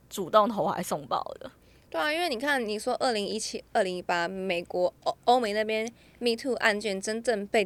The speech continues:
Speaker 2: 定罪的大概就是个位数欸。
Speaker 1: 对啊。
Speaker 2: 其实真的就是有个位数。
Speaker 1: 对啊，对啊，对啊。
Speaker 2: 对啊。
Speaker 1: 就是因为我觉得也有些人可能会看到这个趋势，然后想要蹭一波热度，我也不知道。
Speaker 2: 对，我们，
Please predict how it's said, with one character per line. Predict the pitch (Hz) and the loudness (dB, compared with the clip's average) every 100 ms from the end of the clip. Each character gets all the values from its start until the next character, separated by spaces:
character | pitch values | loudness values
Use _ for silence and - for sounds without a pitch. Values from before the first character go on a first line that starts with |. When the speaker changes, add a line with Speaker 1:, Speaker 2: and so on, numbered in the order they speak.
| - | 0
Speaker 2:
定 | 254 185 | 0 0
罪 | 190 214 135 | 4 4 4
的 | |
大 | 90 | 2
概 | 196 | 0
就 | 180 | -2
是 | 190 - | -6 0
个 | 147 | 2
位 | 120 - | 2 -4
数 | - - - | -10 -12 -14
欸。 | - _ - - | -16 _ -6 6
Speaker 1:
对 | 311 | 8
啊。 | 285 233 | 10 6
Speaker 2:
其 | 220 | 4
实 | 254 | 2
真 | 269 | 0
的 | 240 | 0
就 | 220 | 2
是 | 240 | 2
有 | 214 190 | 2 2
个 | 151 | 2
位 | 160 120 | 2 0
数。 | - | 0
Speaker 1:
对 | |
啊， | 202 165 156 208 _ - | 0 0 -2 -6 _ -2
对 | 170 | -2
啊， | 156 196 - - | -4 -10 -8 -4
对 | |
啊。 | |
Speaker 2:
对 | |
啊。 | 123 90 - | -4 -4 2
Speaker 1:
就 | 392 | 6
是 | 440 453 381 226 - - - - _ | 8 8 6 0 -8 -20 -20 -20 _
因 | 381 | 2
为 | 494 440 | 8 8
我 | 247 | 8
觉 | 233 | 6
得 | 240 247 | 6 4
也 | 233 233 | 4 4
有 | 277 247 | 6 4
些 | 233 | 6
人 | 262 220 | 4 4
可 | 190 | 0
能 | 151 | -2
会 | 202 208 180 - - _ - | 2 2 2 0 -12 _ -8
看 | - 285 | 2 4
到 | 247 226 | 6 4
这 | 214 | 4
个 | 202 160 | 0 -2
趋 | - 185 | -4 -4
势， | 190 202 | -4 -2
然 | 156 | -4
后 | 151 | -4
想 | 185 - | -4 -6
要 | |
蹭 | 170 196 | -6 -8
一 | 156 | -8
波 | - - 156 165 | -12 -10 -8 -4
热 | 170 - | -4 -4
度， | - 170 | -6 2
我 | 190 | 4
也 | |
不 | - | 2
知 | 151 - - | -6 -12 -6
道。 | - - - - - _ - | -6 -6 -12 -20 -20 _ 0
Speaker 2:
对， | 247 190 | 2 4
我 | 185 | 2
们， | 170 | 0